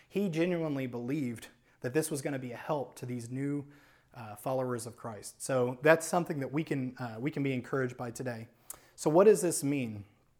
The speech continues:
Set your hearts on things above. Uh, set your minds, uh, on things above. Well, there's two words basically that are used here, uh, that are set.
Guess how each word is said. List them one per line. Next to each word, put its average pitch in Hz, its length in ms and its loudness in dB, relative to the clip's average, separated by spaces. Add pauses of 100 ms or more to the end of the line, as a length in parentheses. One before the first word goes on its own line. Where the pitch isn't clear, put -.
(460)
Set 160 300 0
your 151 120 2
hearts 135 300 0
on 120 140 -6
things 135 260 -4
above. 117 460 -8 (640)
Uh, 110 260 -10
set - 320 0
your 127 180 0
minds, 123 600 -2 (160)
uh, 117 300 -16
on 120 200 -8
things 113 280 -8
above. 110 400 -14 (760)
Well, 151 240 12
there's 156 260 0
two - 300 -2
words 175 400 4
basically 135 760 0
that 120 160 -2
are 117 80 -2
used 151 440 -4
here, 127 580 -4
uh, 113 260 -12 (260)
that 120 120 -10 (140)
are 113 180 -6
set. - 520 -6